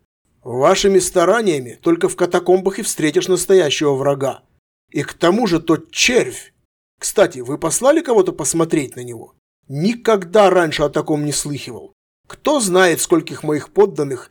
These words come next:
исправных плательщиков податей он успел сожрать?" "Отчего же повелитель, заметив врага, не обратился сразу к нам?" Сежес холодно и зло блеснула глазами. "Или мой повелитель не подумал, сколько его подданных,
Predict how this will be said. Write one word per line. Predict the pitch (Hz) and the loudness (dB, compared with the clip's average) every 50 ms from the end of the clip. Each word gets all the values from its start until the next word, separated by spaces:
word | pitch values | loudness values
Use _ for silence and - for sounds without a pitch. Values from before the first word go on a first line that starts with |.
| _ _ | _ _
исправных | - 113 - - - 160 180 202 185 185 175 - - | -10 -10 -8 -6 0 2 2 2 2 2 -2 -4 -2
плательщиков | 156 151 - - 185 196 196 - - - 143 - - | -6 -4 2 4 2 2 2 0 -6 -8 -8 -12 -12
податей | _ - 220 269 233 - 127 - 135 135 | _ -6 -6 -4 -4 -6 -8 -6 -6 -6
он | 139 143 | -4 -4
успел | 143 - - - 156 147 | -6 -6 -2 -2 -2 0
сожрать?" | 139 - 147 143 143 143 147 139 131 127 - _ _ _ _ _ _ _ _ _ _ _ _ _ - | 0 0 -2 -2 0 0 0 0 -2 -4 -14 _ _ _ _ _ _ _ _ _ _ _ _ _ -2
"Отчего | - 220 214 - - - - - 226 214 285 277 | -2 -2 -2 -2 -8 -6 -4 -4 -2 0 0 0
же | 240 240 | -2 -4
повелитель, | 233 - 220 202 185 208 214 254 226 - - - - - _ _ _ | -2 0 -2 0 0 -2 -4 -4 -6 -6 -10 -14 -16 -20 _ _ _
заметив | - 135 131 156 165 180 214 254 247 233 185 156 156 | -6 -4 0 0 2 2 0 -2 -2 -4 -4 -2 0
врага, | 160 160 160 156 160 220 247 | 0 0 0 2 0 0 0
не | 233 226 | 0 0
обратился | 220 202 165 185 185 175 - 220 233 214 - 240 | 0 0 2 0 -2 -2 -2 -6 -8 -6 -6 -6
сразу | 208 - 226 233 226 220 208 233 226 | -6 -4 0 0 0 0 0 -2 -6
к | - 233 | -6 -4
нам?" | 247 262 226 147 127 - _ _ _ _ _ _ _ _ _ _ _ _ | 0 0 0 0 -2 -6 _ _ _ _ _ _ _ _ _ _ _ _
Сежес | - - - 156 139 143 135 - | -10 -4 -2 -2 -2 -2 -4 -6
холодно | - - 170 165 160 151 143 143 147 | -6 -2 0 2 2 2 0 -2 -6
и | 170 - - | -6 -6 -6
зло | 139 135 135 143 170 175 | -8 -8 -4 0 0 0
блеснула | 175 147 143 131 - - 147 143 143 143 | 0 -2 -6 -8 -8 -6 -6 -4 -4 -4
глазами. | 135 143 147 143 135 131 123 117 113 113 - _ _ _ _ _ _ _ _ _ _ _ - | -4 -4 -4 -4 -4 -4 -6 -8 -10 -14 -20 _ _ _ _ _ _ _ _ _ _ _ -2
"Или | 247 277 269 294 | 0 2 2 2
мой | 277 262 285 285 277 | 2 2 0 0 0
повелитель | - 277 262 220 226 220 233 254 247 - 240 220 202 | -2 -4 -4 -2 -2 0 0 -2 -2 -2 -2 0 2
не | 202 196 | 0 0
подумал, | 196 - 190 180 151 214 254 240 185 147 143 135 131 - | 2 2 0 0 0 -4 -4 -2 -2 -4 -4 -6 -8 -8
сколько | - - - - 269 277 - - 226 | -8 -8 -4 -2 -2 -2 0 0 -2
его | 208 190 196 185 | 2 2 2 2
подданных, | 190 - - 233 226 190 151 143 135 131 131 123 - - | 2 0 -2 -2 -2 0 -4 -6 -6 -6 -6 -12 -14 -18